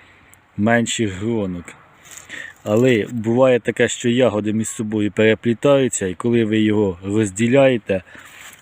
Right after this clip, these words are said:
ось ця гронка відділилася дуже легко, але вона, ну, вона невелика. Е, деякі грони, коли вони складаються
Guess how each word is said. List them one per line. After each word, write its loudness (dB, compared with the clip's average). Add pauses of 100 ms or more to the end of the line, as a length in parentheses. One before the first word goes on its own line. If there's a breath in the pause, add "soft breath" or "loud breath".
(120)
ось -8
ця 2
гронка -4
відділилася 0
дуже 0
легко, 2
але 2
вона, 0
ну, -4
вона 0
невелика. -2 (880 loud breath)
Е, 0
деякі 2
грони, 2
коли -2
вони 0
складаються 0